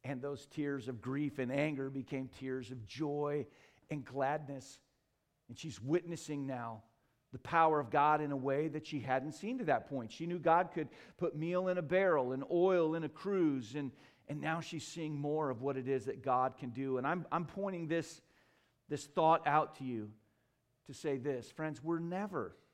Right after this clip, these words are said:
a completed project in this lifetime.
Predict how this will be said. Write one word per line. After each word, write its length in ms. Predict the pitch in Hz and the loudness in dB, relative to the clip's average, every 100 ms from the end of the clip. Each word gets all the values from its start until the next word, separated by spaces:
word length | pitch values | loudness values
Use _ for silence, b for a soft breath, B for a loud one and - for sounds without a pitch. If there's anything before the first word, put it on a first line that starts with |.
| _ _ _ _ _ | _ _ _ _ _
a 60 | 151 | -8
completed 640 | 156 139 - 185 190 147 | -6 -8 -4 -2 -2 -6
project 480 | 156 180 135 127 127 | -4 -4 -2 -6 -6
in 100 | 135 | -10
this 140 | 143 | -8
lifetime. 440 | 185 180 - 107 | -8 -8 -8 -10